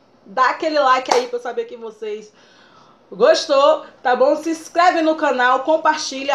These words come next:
ativa o sininho pra que o YouTube lhe avise que tem vídeo ali segunda, quarta e sexta. Essas, essas semanas aí vai ser um meio um pouco complicado de eu postar o vídeo tudo certinho no dia certo, porque,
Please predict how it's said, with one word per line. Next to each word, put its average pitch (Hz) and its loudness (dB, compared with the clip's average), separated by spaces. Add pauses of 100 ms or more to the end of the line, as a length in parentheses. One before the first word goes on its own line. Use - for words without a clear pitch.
ativa 302 -2
o 330 -4
sininho 285 -4
pra 294 -2
que 294 -8
o 285 -6
YouTube 285 -10
lhe 277 -6
avise 262 -8
que - -20
tem 262 -6
vídeo 254 -6
ali 240 -2
segunda, 294 -6
quarta 269 -4
e 269 -14
sexta. 214 -6 (640)
Essas, 370 0
essas 330 0
semanas 294 -2
aí 269 0
vai 269 -6
ser 285 -4
um 269 -6
meio 277 -6
um 285 -14
pouco 330 -4
complicado 302 -2
de 262 0
eu 262 0
postar 262 -2
o 262 -2
vídeo 226 -10 (1160)
tudo 302 -6
certinho 294 -4
no 254 -6
dia 226 0
certo, 214 -4
porque, 233 -4